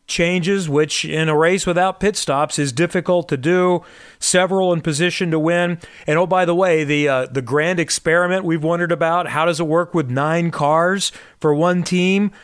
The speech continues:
Well, H M D had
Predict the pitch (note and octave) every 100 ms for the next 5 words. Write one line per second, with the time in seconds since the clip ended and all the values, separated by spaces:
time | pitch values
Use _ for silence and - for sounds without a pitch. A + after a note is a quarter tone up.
0 | - - _ _ _ C#3 C#3+ D#3 G3+ G#3
1 | A3 G3 E3 A#3 F3 C3+ E3 E3+ _ _
2 | _ _ _ _ - E3 D#3+ D#3 C3